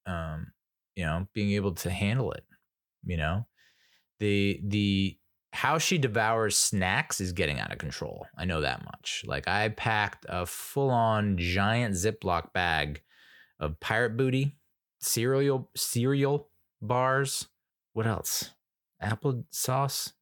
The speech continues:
No, that was on the way back. Just a, it's just all kinds of snacks. Oreos, Fig Newtons.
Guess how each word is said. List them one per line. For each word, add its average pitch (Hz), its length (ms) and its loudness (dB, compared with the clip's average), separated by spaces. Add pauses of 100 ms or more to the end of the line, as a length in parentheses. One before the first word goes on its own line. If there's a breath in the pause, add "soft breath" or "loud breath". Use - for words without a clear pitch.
(220)
No, 101 320 0 (480)
that - 60 -8
was 101 100 -2
on 101 120 2
the 90 60 2
way 90 140 2
back. 82 460 -2 (680)
Just - 220 -6
a, 170 100 0 (140)
it's 156 220 -4
just - 260 -4
all 165 220 -2
kinds 196 300 2
of - 40 0
snacks. - 800 0 (480)
Oreos, 147 580 2
Fig 92 260 -6
Newtons. 151 640 2